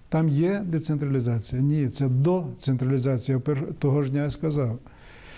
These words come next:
І треба для того, щоб змінити систему, е, взагалі державного життя,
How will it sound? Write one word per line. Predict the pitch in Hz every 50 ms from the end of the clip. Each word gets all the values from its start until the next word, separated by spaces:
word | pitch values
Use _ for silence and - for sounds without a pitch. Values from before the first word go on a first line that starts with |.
| - - - -
І | 185 170
треба | 165 175 180 180 175 180 180 165
для | 156 156 165
того, | 160 165 190 190 175
щоб | - - 175 165 147 143 - 175
змінити | 139 120 143 165 170 185 190 160 190 165
систему, | - - 170 147 - - 190 185 180 170 160 151 139 - - - - - - - - 185
е, | 151 147 - 233 196 165 147
взагалі | 135 127 151 156 143 180 214 220
державного | 175 175 156 151 165 165 165 156 151
життя, | 135 127 147 131 135 131 120 110